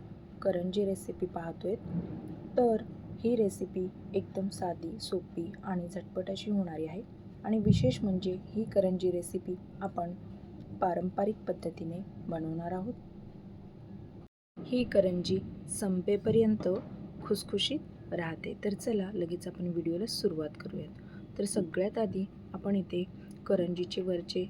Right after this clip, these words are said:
आवरणासाठी पीठ मळून घेऊयात. तर इथे मी तीन वाट्या मैदा घेतलेला आहे.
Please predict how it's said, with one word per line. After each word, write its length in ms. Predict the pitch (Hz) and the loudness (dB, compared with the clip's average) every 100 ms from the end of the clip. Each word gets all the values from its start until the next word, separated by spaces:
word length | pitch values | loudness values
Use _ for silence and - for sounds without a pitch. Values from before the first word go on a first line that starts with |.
| - - | -6 -6
आवरणासाठी 840 | 180 156 165 165 180 - 175 170 180 - - - - - - - - - | -2 -2 -2 -4 -4 -4 -2 -2 -4 -6 -14 -14 -14 -16 -16 -16 -16 -6
पीठ 280 | - 180 180 - - - | 2 2 2 -6 -6 0
मळून 420 | 185 160 156 170 | 2 2 2 2
घेऊयात. 380 | 175 175 180 196 - - - - - - | 4 4 4 2 -6 -16 -16 -16 -4 4
तर 60 | |
इथे 240 | 226 233 269 | 4 4 4
मी 180 | 226 226 - - | 4 0 0 6
तीन 220 | 202 240 | 8 8
वाट्या 360 | 240 175 175 185 - - - | 4 2 -2 -4 -6 -14 -6
मैदा 400 | 175 175 151 160 | 0 2 2 2
घेतलेला 440 | 185 202 - 165 156 | 2 2 2 0 0
आहे. 240 | 151 185 | -2 -2